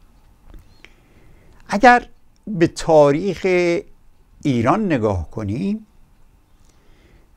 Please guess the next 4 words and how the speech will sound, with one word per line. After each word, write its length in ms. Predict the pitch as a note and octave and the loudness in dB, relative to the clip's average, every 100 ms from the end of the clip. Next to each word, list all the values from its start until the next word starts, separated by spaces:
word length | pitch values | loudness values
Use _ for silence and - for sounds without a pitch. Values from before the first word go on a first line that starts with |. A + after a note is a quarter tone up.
| - | 0
و 260 | B2+ F#3+ G#3+ - | 2 4 2 2
به 100 | C#3+ | 2
بودجهٔ 1160 | G2+ A#2+ A2+ F#2+ - D#3 G3 F#3 F3+ F3 F3 - - | 2 0 0 -2 0 0 4 4 4 2 0 -6 -6
مملکت 960 | A#2+ G#2+ G2+ F#2 - E3 D3 - - | 0 0 0 -6 2 2 2 -6 -20